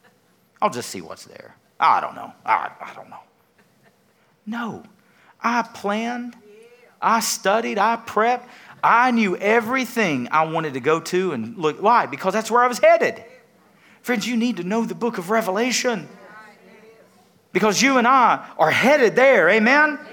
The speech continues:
And some of y'all aren't gonna have a clue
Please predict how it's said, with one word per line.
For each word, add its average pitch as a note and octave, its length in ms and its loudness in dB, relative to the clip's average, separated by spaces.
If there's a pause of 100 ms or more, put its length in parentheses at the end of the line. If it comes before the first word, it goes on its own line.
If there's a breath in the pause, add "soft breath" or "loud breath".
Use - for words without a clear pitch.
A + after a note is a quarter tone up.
(400 loud breath)
And G#3 140 0
some D#4 340 4
of G3 120 2
y'all F#3+ 280 4 (100)
aren't C4 200 4
gonna B3+ 160 4
have A#3+ 200 2
a G#3 80 2
clue F4 800 6